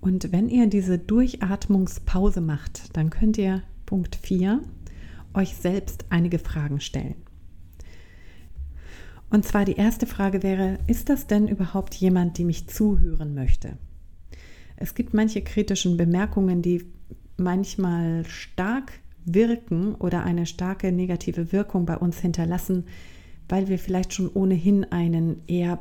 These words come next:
belastenden oder anstrengenden Tag haben. Und dann reicht manchmal ein Satz, der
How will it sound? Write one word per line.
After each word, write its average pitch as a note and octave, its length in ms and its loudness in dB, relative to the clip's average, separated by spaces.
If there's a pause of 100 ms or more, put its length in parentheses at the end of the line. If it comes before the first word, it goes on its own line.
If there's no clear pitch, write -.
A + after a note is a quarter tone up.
(120)
belastenden F3 680 0
oder E3+ 220 -2
anstrengenden E3+ 600 0
Tag F3+ 360 -4
haben. - 260 -4 (460)
Und F#3+ 160 0
dann A#3+ 160 4
reicht G3 360 0
manchmal F#3 340 0
ein G3 260 2
Satz, G#3 460 -4 (580)
der G3+ 220 2